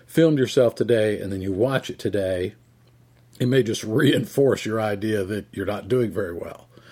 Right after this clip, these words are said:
So just record it. You can watch it if you want to, but just put it away and write yourself a note on the calendar to go back three months from now, six months from now, and watch that video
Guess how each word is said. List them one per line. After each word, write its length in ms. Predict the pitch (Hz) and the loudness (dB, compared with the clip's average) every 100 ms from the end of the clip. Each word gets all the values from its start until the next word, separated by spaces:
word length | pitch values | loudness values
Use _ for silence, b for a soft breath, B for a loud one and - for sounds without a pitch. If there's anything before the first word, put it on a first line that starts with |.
| B B B | B B B
So 140 | - 156 | -2 0
just 200 | 202 202 | 0 -2
record 480 | 196 - - 101 | -6 2 4 4
it. 240 | 95 - _ _ b b b b _ _ _ - | 2 -2 _ _ b b b b _ _ _ -4
You 140 | 139 | -2
can 100 | 95 | -2
watch 260 | 104 101 82 | -2 -2 -6
it 60 | |
if 120 | - | -10
you 60 | - | -2
want 240 | 135 175 - | 0 0 -2
to, 100 | 98 | -6
but 100 | 104 | -6
just 200 | - - | -12 -2
put 180 | 185 | 2
it 80 | 190 | 4
away 460 | 190 175 110 92 - b b | 4 4 4 0 -6 b b
and 200 | 80 87 | -10 -4
write 300 | 95 127 156 | -2 -2 -2
yourself 380 | 156 143 139 131 | -4 0 0 2
a 40 | 120 | 2
note 220 | 123 117 | 4 2
on 140 | 110 | 0
the 80 | 98 | -4
calendar 460 | 117 107 98 90 98 | -4 -4 -4 -6 -8
to 120 | - | -6
go 200 | 104 120 | -2 0
back 420 | 113 98 101 - _ - | 0 -2 -6 -10 _ -14
three 280 | 80 113 | -4 0
months 280 | 143 127 117 | 2 0 -4
from 180 | - 104 | -4 -4
now, 400 | 101 95 95 - b b b | -4 -4 -6 -10 b b b
six 340 | - - 160 | -4 -4 -2
months 240 | 131 113 - | -2 -2 -2
from 140 | 98 | -4
now, 260 | 95 92 95 b b | -4 -6 -8 b b
and 180 | 82 85 | -10 -6
watch 600 | 92 117 123 117 - - | -2 0 -2 -4 -8 -12
that 500 | 92 98 95 98 - _ _ _ _ | -6 -4 -4 -8 -12 _ _ _ _
video 540 | 113 107 98 87 85 | -4 -2 -4 -6 -8